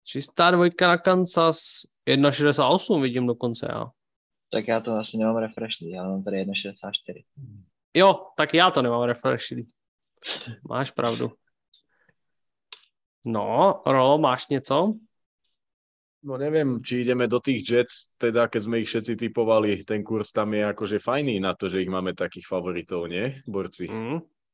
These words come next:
Speaker 2: Je vidět, že
Speaker 3: Akože
Speaker 2: Rolo tady není ještě úplně dlouho s náma v těch typech a ne-, nejede ty jasný favority, jako tady. <laughs>
Speaker 1: A ono už to je jedno, víš
Speaker 3: Tak.
Speaker 1: co, jestli to prohraješ na kurzu dva nebo na kurzu jedna devět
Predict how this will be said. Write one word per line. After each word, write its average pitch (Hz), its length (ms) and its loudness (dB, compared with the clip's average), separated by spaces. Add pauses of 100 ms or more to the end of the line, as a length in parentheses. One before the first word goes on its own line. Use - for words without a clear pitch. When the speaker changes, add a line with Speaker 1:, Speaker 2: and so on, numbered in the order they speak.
(360)
Speaker 2:
Je 147 180 -2
vidět, 143 240 2
že 143 80 0
Speaker 3:
Akože 143 120 6
Speaker 2:
Rolo 127 200 6
tady 107 300 4 (200)
není 147 260 2
ještě 135 320 -2
úplně 147 340 -2
dlouho 131 460 2
s - 100 -16
náma 127 300 0
v - 80 -14
těch 139 220 -2
typech 135 440 2
a 127 140 2
ne-, 127 300 4
nejede 127 420 4
ty 135 260 4
jasný 131 380 -2
favority, 127 480 2
jako 123 360 4
tady. 117 300 -2 (460)
<laughs> 156 720 2
Speaker 1:
A 147 160 4
ono 160 240 8
už 165 100 2
to - 100 2
je 165 100 8
jedno, 156 280 4
víš 143 160 4
Speaker 3:
Tak. - 100 -6
Speaker 1:
co, 135 80 -2
jestli 135 380 2
to 147 140 4
prohraješ 147 580 4
na 151 120 4
kurzu 156 440 6
dva 143 340 4
nebo 143 300 2
na 139 140 2
kurzu 143 380 0
jedna 143 340 4
devět 135 540 2